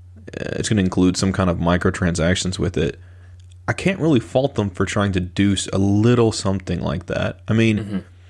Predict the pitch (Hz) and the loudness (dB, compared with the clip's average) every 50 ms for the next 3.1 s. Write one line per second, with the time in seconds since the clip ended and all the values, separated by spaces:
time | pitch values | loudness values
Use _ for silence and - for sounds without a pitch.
0 | - - - - - - - 120 123 117 135 139 - 117 107 - - 113 104 110 | -20 -20 -20 -20 -10 -4 -2 0 2 2 2 4 4 2 0 0 0 0 2 2
1 | 104 107 95 82 95 95 95 92 - 92 - 95 90 - 92 90 90 90 - - | 2 2 2 2 2 2 2 2 0 0 0 -2 -2 -2 0 0 0 0 0 0
2 | 92 87 - - 85 78 90 92 95 90 80 85 - - 87 87 87 87 87 85 | 0 0 0 -2 -4 -4 -4 -4 -2 -4 -4 -4 -4 -2 -2 0 0 0 0 -2
3 | 87 | -6